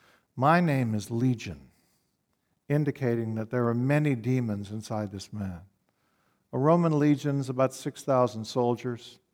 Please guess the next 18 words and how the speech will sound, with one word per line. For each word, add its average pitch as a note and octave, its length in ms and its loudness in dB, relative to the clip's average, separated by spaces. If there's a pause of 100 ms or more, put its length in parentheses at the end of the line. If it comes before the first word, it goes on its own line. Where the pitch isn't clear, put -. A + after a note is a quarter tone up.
(140)
We're A#2+ 60 -12
not A#2+ 140 -4
sure C3 200 -2
how C3 80 2
many C3 220 0
demons B2 460 -2
there B2 180 2
are, B2 160 6
but A2+ 140 -6
there B2 100 -4
are A2+ 40 -2
a A2 60 -2
lot G2+ 400 -2
of F#2+ 220 -18
them - 140 -20 (220)
inhabiting A2 640 -4
this G2 200 -14
man. G2+ 240 -14